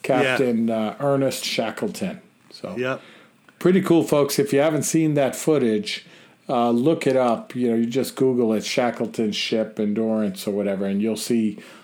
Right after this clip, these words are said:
Speaker 2: the footage this week that was posted of the discovery of the ship, and it's,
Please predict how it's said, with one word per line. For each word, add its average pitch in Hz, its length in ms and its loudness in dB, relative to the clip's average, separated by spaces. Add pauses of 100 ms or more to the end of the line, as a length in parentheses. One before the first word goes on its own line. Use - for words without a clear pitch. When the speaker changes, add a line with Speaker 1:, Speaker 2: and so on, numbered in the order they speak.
(160)
Speaker 2:
the 123 100 0
footage 127 600 0
this 127 300 -2
week 131 320 -2
that 104 160 -4
was 110 140 -8
posted 113 540 -2
of 107 260 -4
the 110 120 -2
discovery 113 720 -2
of 101 160 -2
the 98 80 -4
ship, 104 440 -4
and 101 120 -2
it's, 98 200 -6